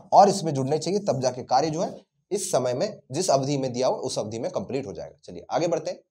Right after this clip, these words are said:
यहां से हम देखेंगे कुछ पाइप एंड सिस्टम के सवाल। पाइप एंड सिस्टम जो है ये एक टॉपिक ऐसा है जिसमें कि टाइम एंड वर्क का एप्लीकेशन होता है। आपके एग्जाम की यदि मैं बात करूं तो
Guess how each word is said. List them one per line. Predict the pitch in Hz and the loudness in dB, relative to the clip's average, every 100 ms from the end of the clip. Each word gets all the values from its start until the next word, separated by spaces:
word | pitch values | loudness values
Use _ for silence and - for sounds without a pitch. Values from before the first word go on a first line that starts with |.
| _ _ _ _ | _ _ _ _
यहां | 131 214 294 | 0 4 2
से | 311 | 2
हम | 269 311 | 0 8
देखेंगे | 233 226 240 254 | 8 8 2 0
कुछ | 247 254 - 185 | 0 -2 0 4
पाइप | 196 240 | 4 4
एंड | - 196 214 | 0 0 0
सिस्टम | 165 - 170 165 | -4 -6 -6 -6
के | 170 | -4
सवाल। | 185 120 - _ _ _ | -6 -6 -10 _ _ _
पाइप | 175 226 285 | 4 8 8
एंड | 277 | 6
सिस्टम | 262 - 262 | 0 2 2
जो | 143 | 4
है | 147 180 - | 2 0 -2
ये | 135 202 | 6 6
एक | 226 214 - | 8 2 4
टॉपिक | 151 151 208 151 | 4 6 4 6
ऐसा | 147 190 | 4 4
है | 196 196 | 2 0
जिसमें | 156 180 180 | 0 -4 -4
कि | 208 | -4
टाइम | 147 143 165 | -2 -2 -4
एंड | 156 | -4
वर्क | 139 - | -6 -4
का | 156 | -6
एप्लीकेशन | 101 113 110 107 | -4 -12 -12 -16
होता | 92 - | -16 -20
है। | - _ _ - _ _ - | -20 _ _ -20 _ _ 0
आपके | 185 - | 0 4
एग्जाम | 285 - 180 151 202 277 | 2 6 4 8 6 6
की | 269 | 4
यदि | 277 226 | 2 4
मैं | 240 175 | 2 4
बात | 131 - | 2 2
करूं | 127 196 - _ _ _ | -2 -2 -6 _ _ _
तो | - | -8